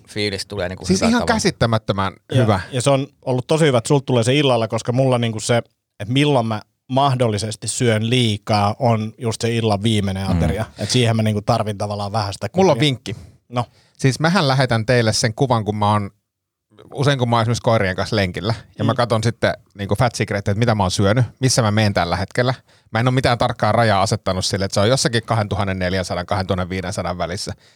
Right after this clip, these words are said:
Speaker 2: Ja sit mä siinä lenkin aikana usein pohdin, että okei, mitä tähän mahtuu, ja mitä ehkä niinku makroista optimaalisesti puuttuu. Sit mä la-, lämäsen sen sinne Fat Secrettiin,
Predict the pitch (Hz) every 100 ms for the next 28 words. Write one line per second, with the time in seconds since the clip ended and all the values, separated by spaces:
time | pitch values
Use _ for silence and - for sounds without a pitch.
0 | _ - 135 139 131 175 185 151 123 120
1 | 120 110 107 107 113 92 87 _ _ 117
2 | 107 98 95 95 101 104 95 - - _
3 | 143 151 110 101 117 135 120 - 104 95
4 | - _ _ _ _ 104 117 131 117 101
5 | - 101 98 107 110 104 - 101 - 92
6 | - _ - 107 - 101 92 90 95 107
7 | - 95 - - - - - 151 131 117
8 | 123 117 131 131 120 127 113 165 135 120
9 | 104 135 120 - 104 101 95 - 92